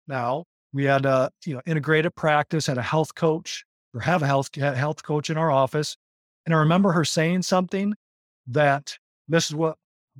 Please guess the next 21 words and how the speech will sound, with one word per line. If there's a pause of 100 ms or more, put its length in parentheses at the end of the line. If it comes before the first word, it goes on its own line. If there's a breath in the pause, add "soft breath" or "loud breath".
(120)
will
be
the
next
tipping
point
after
the
nutrition
part, (340)
was
the
whole
beliefs
that
we
have, (600)
right?
About
health,
about